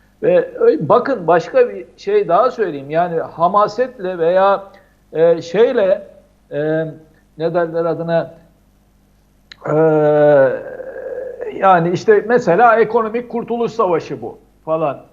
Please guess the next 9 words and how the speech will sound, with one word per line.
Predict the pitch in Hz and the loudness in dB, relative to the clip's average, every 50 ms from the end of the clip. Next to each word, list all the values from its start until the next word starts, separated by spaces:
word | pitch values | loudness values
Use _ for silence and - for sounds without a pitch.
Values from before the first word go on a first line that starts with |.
| _ - 131 | _ -20 -12
diyerek | 185 214 247 269 262 240 226 247 233 - - - | -8 -2 2 4 4 4 4 0 -2 -6 -12 -12
meselelerin | 185 180 - 220 214 214 214 214 220 214 214 | -12 -8 -4 -2 -2 0 0 0 -2 -2 -4
üstü | 202 - - - 226 | -10 -14 -8 -2 0
örtülmüyor | 220 214 208 - 208 277 285 262 226 170 139 127 123 | 2 2 2 0 -2 -6 -8 -8 -6 -4 -4 -4 -4
ne | 123 | -2
yazık | 120 117 113 117 123 120 - | -4 -4 -4 -6 -10 -14 -12
ki. | - 131 | -8 -4
Öyle | - 190 196 208 208 208 | 2 4 4 4 4 4
örtülse | 185 - - - 214 185 190 180 - - 202 - - 294 311 285 - - | 2 0 -2 -2 0 0 0 0 -2 -6 -8 -8 -6 -2 -2 -2 -2 -4